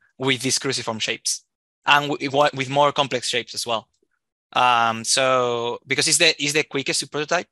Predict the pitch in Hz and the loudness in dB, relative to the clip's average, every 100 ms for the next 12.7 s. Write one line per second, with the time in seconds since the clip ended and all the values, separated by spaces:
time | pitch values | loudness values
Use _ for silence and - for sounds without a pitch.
0 | _ 143 156 - 175 214 _ _ _ _ | _ -4 -2 -2 -2 -4 _ _ _ _
1 | _ - - 139 139 131 123 131 123 123 | _ -10 -4 -2 -2 -8 -4 -4 0 -2
2 | 123 - 127 147 196 _ _ _ _ _ | -2 -2 -4 -4 -10 _ _ _ _ _
3 | - 135 127 123 117 113 113 110 - _ | 0 2 4 2 0 -6 -10 -14 -18 _
4 | _ _ _ _ 135 131 135 135 135 135 | _ _ _ _ -2 0 0 0 2 4
5 | 135 131 131 131 135 135 131 131 131 127 | 6 4 2 -4 -4 -4 -2 -4 -2 -4
6 | 123 123 120 127 120 113 - _ _ - | -2 -2 -2 -2 -4 -8 -10 _ _ -6
7 | 120 117 120 _ 120 113 117 117 - _ | -4 -4 -8 _ -8 -4 -4 -6 -12 _
8 | _ _ _ - 139 139 139 127 147 165 | _ _ _ 0 2 2 0 -2 0 0
9 | - 208 - 156 143 135 139 - 151 143 | 2 0 2 4 4 4 2 0 -6 -4
10 | 131 131 160 185 135 123 127 123 _ 127 | -4 -2 -2 -2 -2 -2 -2 -6 _ -12
11 | - 147 - 131 131 139 139 127 123 120 | -4 -4 0 0 0 -2 -2 0 -2 -4
12 | 147 147 156 160 151 175 226 | -6 -6 -4 -4 -4 -6 -10